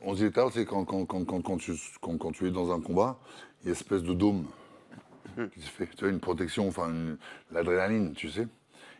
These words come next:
Speaker 1: Et en fait, cette adrénaline, l'endomorphine, tu vois, euh, tu penses pas. Enfin, tu t'es tellement entraîné,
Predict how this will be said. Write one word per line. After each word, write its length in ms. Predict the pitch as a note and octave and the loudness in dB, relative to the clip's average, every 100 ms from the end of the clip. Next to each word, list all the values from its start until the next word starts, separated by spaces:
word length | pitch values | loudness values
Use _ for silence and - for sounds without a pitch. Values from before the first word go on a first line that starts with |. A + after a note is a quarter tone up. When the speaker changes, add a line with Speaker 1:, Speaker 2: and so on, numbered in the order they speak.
| - | -6
Speaker 1:
Et 40 | |
en 100 | E2+ | -4
fait, 160 | - G#2 | 2 0
cette 320 | - - G#2 F#2 | 0 -4 0 2
adrénaline, 680 | F2+ F#2 F2+ G2+ C#3 A2+ D#2+ | 2 2 2 2 4 2 0
l'endomorphine, 640 | F2+ F#2 E2+ - D#3+ A2 - - _ - - - - - | 2 2 0 2 0 0 -8 -20 _ -20 -20 -20 -18 0
tu 80 | |
vois, 260 | F2+ A#2+ C3+ G2 | 4 4 2 -2
euh, 840 | G2 F#2+ F#2+ F#2 F2+ F2+ E2+ E2 E2 - - - _ _ _ _ _ _ _ | 2 4 2 2 0 -2 -4 -8 -12 -16 -18 -20 _ _ _ _ _ _ _
tu 100 | - | -14
penses 200 | - A#2+ - | -2 -2 2
pas. 200 | A2+ - - - _ _ _ _ _ _ _ | 0 0 -18 -20 _ _ _ _ _ _ _
Enfin, 120 | - F#2 | -6 -2
tu 140 | A2+ | 2
t'es 100 | B2 | 4
tellement 260 | D3 D3+ C#3+ | 4 4 4
entraîné, 580 | - B2 A#2+ B2 D3+ | 4 4 6 4 2